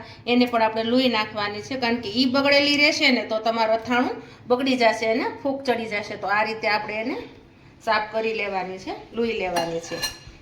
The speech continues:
પહેલાં તમારે હાથથી બધું સાફ કરવાનું છે, પછી એવું લાગે ને, તો તમારે ચોખ્ખું કપડું લઈને કોટનનું, એનાથી લૂઈ નાખવાનું છે આ બધી વસ્તુ. આવી નાની નાની વસ્તુનું તમારે ધ્યાન ખાસ કરીને રાખવાનું છે,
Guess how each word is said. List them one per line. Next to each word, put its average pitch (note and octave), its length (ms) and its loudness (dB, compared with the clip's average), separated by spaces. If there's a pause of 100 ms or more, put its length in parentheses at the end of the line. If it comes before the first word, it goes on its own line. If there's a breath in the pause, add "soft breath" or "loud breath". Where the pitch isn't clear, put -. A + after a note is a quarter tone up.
(120)
પહેલાં G#3+ 260 -2
તમારે A3 300 2
હાથથી G#3+ 320 2
બધું A#3 280 -2
સાફ A#3 260 4
કરવાનું A3 420 2
છે, G#3+ 200 -8
પછી A3 280 -6
એવું A3 160 0
લાગે B3 280 2
ને, B3+ 60 0
તો B3 80 -4
તમારે G#3+ 460 -4 (100)
ચોખ્ખું G#3 280 -10
કપડું G#3+ 360 -8
લઈને B3+ 200 -2
કોટનનું, G#3+ 560 -8
એનાથી G#3+ 320 -6
લૂઈ G3 200 -4
નાખવાનું F3+ 440 -10
છે F3+ 160 -10
આ E3+ 100 -4
બધી F3 300 -12
વસ્તુ. E3+ 360 -14 (540 loud breath)
આવી A#3 220 0
નાની A#3+ 280 4
નાની B3+ 240 4
વસ્તુનું B3+ 400 0
તમારે A#3+ 380 -6
ધ્યાન A#3+ 260 2
ખાસ B3 340 2
કરીને A3+ 220 0
રાખવાનું G#3+ 480 -2
છે, C#4+ 120 -8